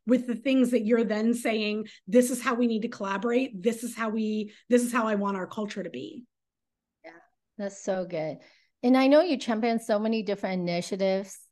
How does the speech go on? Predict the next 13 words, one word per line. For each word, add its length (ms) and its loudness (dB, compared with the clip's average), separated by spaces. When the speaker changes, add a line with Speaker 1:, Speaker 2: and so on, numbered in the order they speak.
Speaker 2:
Um, 420 -10
can 140 4
you 80 4
just 220 -2
share 160 4
one 340 0
example 540 -2
of 260 2
a 100 2
successful 520 -6
culture 460 -4
transformation 1120 -4
that 380 -2